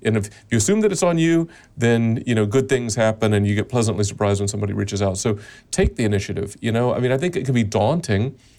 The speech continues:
for some who are newer to a field or newer to a role to reach out to somebody.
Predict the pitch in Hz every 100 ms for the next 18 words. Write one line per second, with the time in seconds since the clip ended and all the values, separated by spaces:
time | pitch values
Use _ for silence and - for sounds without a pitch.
0 | _ _ _ _ _ - - 123 110 113
1 | 104 117 127 - - - - 113 101 101
2 | 113 113 104 110 95 - 123 135 131 127
3 | 127 101 98 101 104 98 95 98 101 113
4 | 123 127 127 117 101 104 104 110 110 -
5 | 113 110 113 113